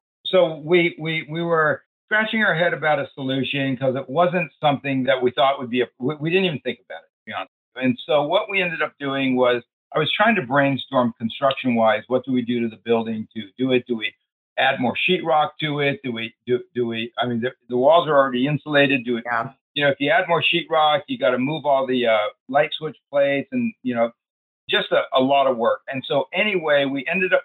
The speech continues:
Speaker 1: calling a company that deals with sound masking. And it was a, what was it, twenty-eight thousand dollars?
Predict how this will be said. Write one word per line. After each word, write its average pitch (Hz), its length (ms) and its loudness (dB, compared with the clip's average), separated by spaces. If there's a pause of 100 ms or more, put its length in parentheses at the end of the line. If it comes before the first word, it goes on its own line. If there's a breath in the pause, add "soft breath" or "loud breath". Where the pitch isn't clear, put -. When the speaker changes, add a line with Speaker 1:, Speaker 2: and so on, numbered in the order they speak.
(160)
Speaker 1:
calling 147 420 0
a 127 100 -6 (140)
company 131 500 0
that 117 100 -10 (120)
deals 131 320 -4
with 120 320 0 (240)
sound 165 280 2
masking. 156 800 0 (120)
And 127 400 0
it 131 160 -8
was 127 180 -2
a, 123 200 4
what 147 220 2
was 131 160 0
it, 110 180 -10
twenty-eight 151 380 -2
thousand 143 360 2
dollars? 143 580 0